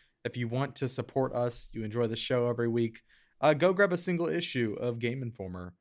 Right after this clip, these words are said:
Uh, you can grab them at your local GameStop or at gamestop dot com slash Game Informer. Scroll down past our recent reviews and you'll see all of our available issues.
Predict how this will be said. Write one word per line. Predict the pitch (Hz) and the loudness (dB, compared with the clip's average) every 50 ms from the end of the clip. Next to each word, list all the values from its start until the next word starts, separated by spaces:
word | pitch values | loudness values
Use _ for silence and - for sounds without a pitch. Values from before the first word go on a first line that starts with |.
| _ _ _ _ _ _ | _ _ _ _ _ _
Uh, | - 110 110 107 | -4 -2 -2 -2
you | 107 110 113 107 | -4 -4 -6 -6
can | 117 110 | -6 -2
grab | 107 120 113 120 117 113 | 0 2 2 2 2 0
them | 117 117 113 113 113 - | -2 0 0 0 -2 -4
at | - 104 104 - - | -6 -6 -6 -6 -6
your | 107 110 | -6 -4
local | 104 110 110 - 110 101 | -2 -4 -4 -4 -6 -2
GameStop | 104 135 165 196 190 165 - - 175 165 160 156 - | 0 2 2 4 2 2 2 4 6 6 6 4 0
or | - - 143 147 147 143 143 135 139 _ _ - - - | -2 0 2 4 4 4 4 2 -2 _ _ -20 -14 -12
at | - 123 | -10 -4
gamestop | 117 123 120 123 120 - 127 117 - | -2 0 0 0 0 0 0 0 0
dot | 113 110 110 | 0 -4 -4
com | - - 123 120 120 120 117 120 - - | -2 0 0 2 2 2 0 -2 -4 -6
slash | - - - 131 131 123 123 - - 123 | -6 -4 -2 0 2 2 2 0 -2 -2
Game | 113 131 135 139 139 | -2 0 0 2 0
Informer. | 135 131 - 135 135 131 131 127 127 - - - - - | 0 0 0 0 2 2 0 -2 -2 -6 -10 -12 -12 -12
Scroll | - - - - 147 143 143 | -12 -4 0 4 4 6 6
down | 143 135 131 131 | 6 4 4 2
past | 131 131 131 127 - - | 2 2 2 2 0 0
our | 123 117 | 0 0
recent | 120 120 117 - 120 113 | 0 -2 -2 -4 -6 -8
reviews | 107 104 107 113 117 110 101 | -8 -6 -2 -2 -2 -2 -2
and | 113 107 | -4 -6
you'll | 104 101 | -6 -6
see | - 117 110 | -6 -6 -4
all | 101 110 110 110 | -2 0 0 0
of | 104 | 0
our | 107 104 104 | 0 -2 -2
available | 101 101 110 110 107 92 113 110 - | -2 -4 -4 -4 -4 -4 -6 -6 -2
issues. | - 190 - - 190 180 175 170 143 - | 0 0 0 2 4 4 4 4 2 -2